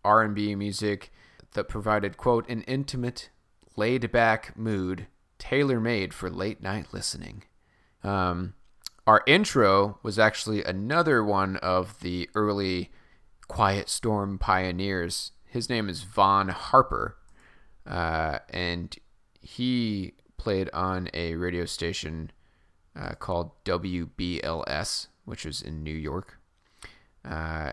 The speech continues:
and he had a Quiet Storm pr-, radio program that ran for thirty-five years. So Melvin Lindsay had a lot of copycats. And to tie it all back to Sade, according to Wikipedia, there's no source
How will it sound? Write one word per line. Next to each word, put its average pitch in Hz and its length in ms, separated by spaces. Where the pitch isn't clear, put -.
and 73 180
he 127 520
had 107 180
a 92 60
Quiet 98 320
Storm 92 340
pr-, - 120
radio 95 340
program 92 360
that 69 160
ran 92 220
for - 120
thirty-five 95 640
years. - 540
So 104 560
Melvin 127 320
Lindsay 120 220
had 113 100
a 107 40
lot 104 160
of - 80
copycats. - 640
And 101 240
to 107 80
tie 202 240
it 165 60
all 156 120
back 139 360
to 113 680
Sade, 110 840
according 180 440
to 131 140
Wikipedia, 107 760
there's 95 180
no 143 140
source - 1200